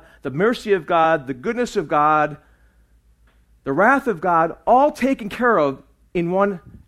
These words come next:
act of Jesus Christ on the cross. Now that's something, Nick, I, I couldn't have done, I can focus on one thing. I can't take care of my sins. I can't wash my sins. I can barely wash my hands after I've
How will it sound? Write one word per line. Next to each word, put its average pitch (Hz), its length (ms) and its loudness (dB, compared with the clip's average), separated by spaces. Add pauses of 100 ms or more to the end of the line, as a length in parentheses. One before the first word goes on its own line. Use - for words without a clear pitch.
act 151 380 -2 (760)
of 113 80 -18
Jesus 165 360 -12
Christ 143 340 -6
on 120 60 -10
the 117 60 -12
cross. - 640 -12 (1500)
Now 117 120 -12
that's 202 440 -2
something, 120 720 -10 (920)
Nick, 170 360 -8
I, 185 160 -4 (140)
I 151 140 -4
couldn't 196 220 -8
have 127 160 -6 (160)
done, 131 280 -8 (100)
I 147 120 -2
can 160 220 -8
focus 175 420 -8
on 131 160 -6
one 175 100 -4
thing. - 140 -10
I 165 80 -2
can't - 240 -6
take - 240 -10
care 147 100 -6
of 131 60 -8
my 113 160 -10
sins. 202 340 -16
I 160 100 -6
can't 196 220 -8
wash 151 220 -6
my 139 100 -8
sins. 151 260 -14 (300)
I - 60 -16
can 185 140 -8
barely 190 240 -2
wash 170 280 -2
my 170 80 -6
hands 180 320 -6
after 147 240 -4
I've 139 200 -4